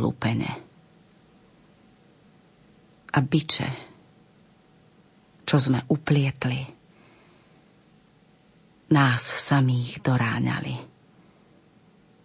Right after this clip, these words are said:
Náboje prikrývali mestá ako dážď. Všetko sa vracalo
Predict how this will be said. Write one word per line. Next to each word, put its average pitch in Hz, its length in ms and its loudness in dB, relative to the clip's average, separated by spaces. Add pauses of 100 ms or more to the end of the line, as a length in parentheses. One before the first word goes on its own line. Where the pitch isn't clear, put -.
(1600)
Náboje 135 560 2
prikrývali 139 720 0
mestá 131 640 0
ako - 320 -2
dážď. 120 540 0 (2750)
Všetko - 480 0
sa 110 240 -2
vracalo 127 580 -2